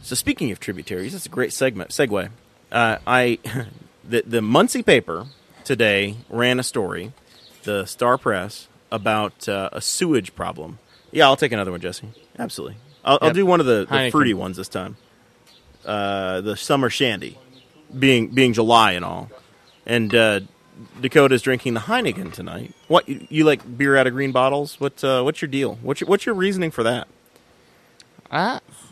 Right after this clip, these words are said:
Speaker 1: Your beer choice.
Speaker 2: I've always liked Stella.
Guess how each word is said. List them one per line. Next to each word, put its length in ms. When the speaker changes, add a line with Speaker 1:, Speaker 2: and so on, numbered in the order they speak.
Speaker 1:
Your 120
beer 220
choice. 460
Speaker 2:
I've 160
always 340
liked 300
Stella. 580